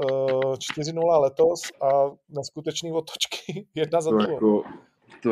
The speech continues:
Speaker 2: jako jo. A přitom ten zápas začínal tak jako, že já jsem si myslel, že to Karol bude chtít hned hodit,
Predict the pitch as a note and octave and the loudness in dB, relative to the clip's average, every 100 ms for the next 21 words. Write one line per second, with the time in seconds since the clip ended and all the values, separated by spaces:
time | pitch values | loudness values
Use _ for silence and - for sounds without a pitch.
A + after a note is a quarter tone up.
0 | G#2 G2+ A2 G#2+ A2 G#2+ G#2+ _ G#2+ G#2+ | 0 -2 -2 0 0 -2 -6 _ -2 -2
1 | - A#2 B2 A#2+ - - - - B2+ B2 | -4 0 2 0 -2 -12 -14 -4 2 8
2 | A#2+ A#2 B2 A#2+ A#2 - A#2+ A#2+ B2 A#2 | 8 6 2 2 0 0 0 2 2 0
3 | A#2 A#2+ A#2+ A#2+ A#2 G#2+ _ - A#2+ A#2+ | 0 4 4 6 4 2 _ -6 0 0
4 | C3 B2+ C3 B2 B2 C3 B2+ - B2 B2+ | -2 -6 -6 -6 0 2 2 4 2 2
5 | B2+ B2 A#2+ C3 C#3+ A#2 G2 G2 G#2 C3 | 0 -2 -2 -4 -2 0 0 -2 -2 -4